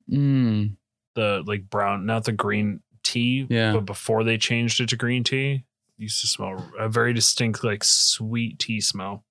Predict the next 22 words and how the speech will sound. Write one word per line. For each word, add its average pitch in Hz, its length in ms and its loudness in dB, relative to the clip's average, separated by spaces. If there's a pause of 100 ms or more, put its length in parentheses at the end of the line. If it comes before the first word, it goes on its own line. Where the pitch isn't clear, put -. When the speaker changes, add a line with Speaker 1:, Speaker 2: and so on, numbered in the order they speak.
Speaker 1:
Did 127 160 4
you 185 240 4
see 160 420 4
that 139 180 2
Snapple 123 560 2
has 113 160 2
brought 104 280 0
back 107 240 0
their 104 180 2
Elements 110 480 0
line? 135 340 0 (420)
Speaker 2:
Yeah, 143 360 0 (420)
they're 196 220 4 (100)
pretty 151 220 2
good. 117 340 2 (120)
Speaker 1:
Yeah, 185 320 2
th-, 143 220 -8
it 175 100 0
doesn't 180 280 4
have 170 140 4
the 139 80 2
same, 127 680 2